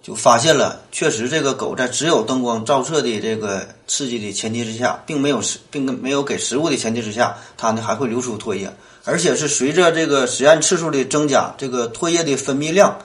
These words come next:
也会增加，而这个狗啊做出反应的时间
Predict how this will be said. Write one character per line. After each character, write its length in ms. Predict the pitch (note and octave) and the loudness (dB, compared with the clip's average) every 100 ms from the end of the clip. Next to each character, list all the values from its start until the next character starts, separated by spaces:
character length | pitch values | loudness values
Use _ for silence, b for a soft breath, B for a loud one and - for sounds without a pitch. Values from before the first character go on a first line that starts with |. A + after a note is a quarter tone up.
| B B | B B
也 140 | - | -12
会 120 | - D#3 | -6 -2
增 200 | B2+ A#2 | 0 0
加， 200 | G2 - B B B B B B - | -2 -6 B B B B B B -6
而 100 | D3 | 2
这 120 | F3+ | 6
个 140 | E3+ | 6
狗 220 | D#3+ B2 | 4 4
啊 140 | C3 B2+ | 6 6
做 160 | F3+ | 4
出 140 | D#3 D#3+ | -2 2
反 240 | - C3 | 4 4
应 40 | C3+ | 2
的 80 | |
时 220 | A#2+ C3+ D#3+ | 0 -2 4
间 340 | D3 A2 | 4 4